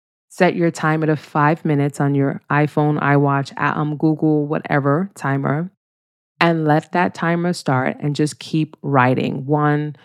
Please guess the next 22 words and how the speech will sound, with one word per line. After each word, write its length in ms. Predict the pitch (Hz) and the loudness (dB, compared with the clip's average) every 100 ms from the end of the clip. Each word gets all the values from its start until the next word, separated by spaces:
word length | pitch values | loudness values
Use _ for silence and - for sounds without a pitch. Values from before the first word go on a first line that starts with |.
| _ | _
you 80 | 196 | 0
don't 120 | 233 | 4
even 80 | 226 | 4
have 100 | 202 | 4
to 60 | 185 | 2
name 160 | 170 | 0
it 100 | 156 | 2
one, 200 | 147 135 | 2 0
just 240 | 135 151 - _ - | -2 -6 -8 _ 0
every 220 | 160 175 | 2 2
thought 340 | 170 160 175 | 4 4 2
on 120 | - 147 | 0 -2
a 60 | |
different 380 | 135 139 143 - | -2 -2 -2 -4
line. 400 | 139 131 - - _ _ _ - | -4 -4 -6 -8 _ _ _ -4
This 180 | 160 - | -4 -4
person 480 | 170 156 160 147 | -6 -4 -4 -6
was 200 | 143 139 | -4 -6
very 580 | 135 135 139 139 135 - _ | -4 -4 -4 -4 -6 -8 _
a 80 | 156 | -4
decision 460 | 135 135 151 151 147 | -4 -4 -4 -2 -2
maker, 440 | 143 156 147 | -2 -2 -4